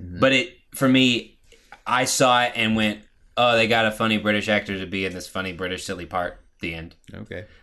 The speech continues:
Speaker 2: Like, for me, it was a big shock to see Denise Richards, who is not famous now, but, like, was a pretty big star in two thousand two.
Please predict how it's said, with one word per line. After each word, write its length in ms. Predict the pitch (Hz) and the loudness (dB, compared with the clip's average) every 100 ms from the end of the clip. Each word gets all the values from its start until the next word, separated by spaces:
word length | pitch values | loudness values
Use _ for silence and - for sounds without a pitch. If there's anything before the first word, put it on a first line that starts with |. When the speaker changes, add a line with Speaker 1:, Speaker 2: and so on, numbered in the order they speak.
| - | -2
Speaker 2:
Like, 180 | 110 107 | -2 0
for 120 | 127 | 2
me, 340 | 135 151 135 | 4 4 4
it 80 | 123 | 2
was 180 | 120 110 | 0 0
a 60 | 110 | 0
big 240 | 113 110 | -2 0
shock 360 | 127 113 101 - | 2 2 0 -4
to 100 | 107 | -6
see 420 | - 107 95 - _ _ _ _ 104 | -2 -2 -4 -10 _ _ _ _ -6
Denise 460 | 120 120 127 127 | -2 2 2 2
Richards, 680 | 110 113 113 104 95 92 - - _ - | 0 0 0 -2 -2 -6 -14 -18 _ -12
who 180 | - 120 | -4 0
is 300 | 113 107 - _ _ _ _ _ _ _ | 0 -2 -8 _ _ _ _ _ _ _
not 420 | 185 247 302 - - _ _ _ - | 0 2 2 0 -12 _ _ _ -10
famous 520 | - 180 185 160 147 | 0 2 2 0 0
now, 540 | 131 123 131 85 90 - | 0 0 0 -4 -8 -12
but, 300 | 113 143 143 | -2 2 2
like, 300 | 151 151 151 | 4 2 0
was 240 | 247 311 233 | 2 2 2
a 40 | |
pretty 280 | - 175 127 | 0 2 2
big 240 | 107 104 | 2 -2
star 420 | - - 101 120 101 | -2 2 4 4 2
in 140 | 95 | 0
two 140 | 107 | -6
thousand 440 | 101 87 87 82 82 | -4 -2 -4 -8 -12
two. 380 | - 85 117 | -10 -8 -10